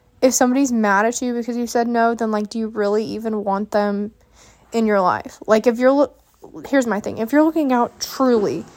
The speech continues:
for your best intentions and you say no and it makes somebody mad,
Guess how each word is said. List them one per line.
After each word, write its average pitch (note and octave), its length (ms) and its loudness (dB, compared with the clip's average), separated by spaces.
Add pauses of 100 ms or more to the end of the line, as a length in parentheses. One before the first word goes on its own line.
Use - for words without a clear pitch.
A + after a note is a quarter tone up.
(360)
for B3+ 160 4
your A#3 160 4
best G#3 420 2
intentions G3 800 -4 (960)
and A3 140 2
you A3 80 2
say A#3 200 0
no G#3 480 0
and G#3+ 100 -4
it G#3 300 -4
makes A3+ 260 -2
somebody A3 300 0
mad, G#3+ 400 -4